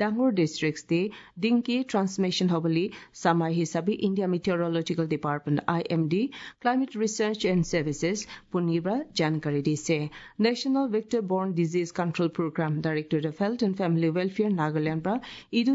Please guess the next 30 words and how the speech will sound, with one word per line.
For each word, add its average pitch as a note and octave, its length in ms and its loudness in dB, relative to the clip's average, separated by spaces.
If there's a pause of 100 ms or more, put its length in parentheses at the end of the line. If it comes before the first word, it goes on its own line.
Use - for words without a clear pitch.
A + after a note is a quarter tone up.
চামাই E3 360 2
লগা D#3+ 180 -2 (200)
মৌচম F3 460 0
পৰা D#3+ 160 -2 (380)
মচ্ছৰ G#3+ 360 0 (240)
বঢ়াবলৈ E3 500 2 (140)
আৰু E3+ 140 2 (180)
ডিংকি G3+ 260 0 (120)
খাতৰা F3 320 -2 (100)
বেছি G3 220 0 (120)
উঠিবলৈ F3+ 460 0
পাৰিয়াৰ E3 360 0
কাৰণে E3+ 240 2 (160)
ডিষ্ট্ৰিক্টছ F#3+ 480 -2 (100)
আৰু D#3 100 0 (400)
জনতা D#3+ 340 0
খান D#3+ 180 0
লগতে D#3+ 300 -2 (160)
সাৱধান E3 500 0
থাকিবলৈ D#3 440 0
অনুৰোধ D3+ 280 -2 (100)
কৰিছে। D3+ 300 0 (500)
ডিপাৰ্টমেণ্ট D#3 540 0
পৰা G#3 100 2 (120)
জনতা G#3+ 300 0
খান G#3+ 160 -2
লগতে G#3+ 280 0 (140)
পানী F#3+ 260 2 (720)
নপলাই G#3+ 500 0
কিনা A3+ 200 2